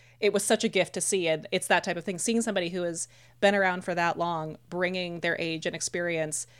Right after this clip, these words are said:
and vitality to a role is, is so exciting to, to witness. And so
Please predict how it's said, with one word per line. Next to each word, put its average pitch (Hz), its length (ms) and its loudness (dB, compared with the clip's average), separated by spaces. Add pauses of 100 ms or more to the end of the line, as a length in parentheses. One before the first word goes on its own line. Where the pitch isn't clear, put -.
(340)
and 170 180 2
vitality 175 680 4
to 190 260 -2
a 160 60 0
role 175 560 -6
is, 165 420 0 (420)
is 180 140 -2
so 214 200 4
exciting 160 440 -2
to, - 220 -6 (160)
to 185 100 -2
witness. - 420 -6
And 170 140 -6
so 151 240 -2